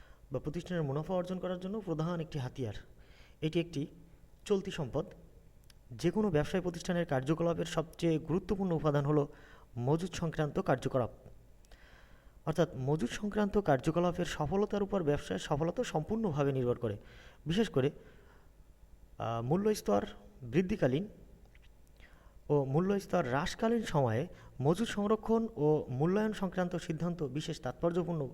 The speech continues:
তাৎপর্যপূর্ণ। অর্থাৎ কী পরিমাণ মজুদ সংরক্ষণ করলে ভোক্তা বা ভোক্তা সাধারণের চাহিদা পূরণ করা সম্ভব হয় এবং মজুদ সংরক্ষণ ও তদারকি ব্যয় কম হয়,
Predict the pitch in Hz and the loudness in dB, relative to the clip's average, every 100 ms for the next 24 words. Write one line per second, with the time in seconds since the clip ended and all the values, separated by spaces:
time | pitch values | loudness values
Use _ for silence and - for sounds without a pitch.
0 | - - 151 - 160 175 160 131 127 165 | -8 -6 -4 -2 -2 -2 -2 -4 -2 -4
1 | 160 - - - - - - - - - | -4 -14 -20 -20 -20 -20 -20 -20 -20 -20
2 | - - - 220 247 196 196 202 202 202 | -20 -20 -6 0 4 4 4 2 0 -2
3 | 160 143 160 220 - 147 147 202 - 240 | 0 0 0 -2 -6 -4 -2 -2 -2 -4
4 | - 139 120 175 - - - 127 - - | 0 0 0 -4 -10 -20 -6 -6 -4 -2
5 | 165 151 117 156 196 - 170 165 165 170 | 0 2 2 0 -2 2 6 6 6 4
6 | 165 - - - - 147 147 170 180 147 | 2 -8 -16 -18 -6 0 2 2 0 0
7 | 139 143 147 143 151 151 180 190 139 135 | 2 0 0 0 0 0 -2 -2 0 0
8 | 131 - - - - 117 123 156 220 - | 0 -6 -20 -20 -12 -6 2 2 2 -2
9 | 151 165 190 - 117 107 - - 139 135 | 0 0 0 -2 -2 -4 -14 -6 -4 0
10 | 131 143 196 196 139 135 139 - 147 180 | 2 2 2 0 2 2 2 2 0 2
11 | 127 | -2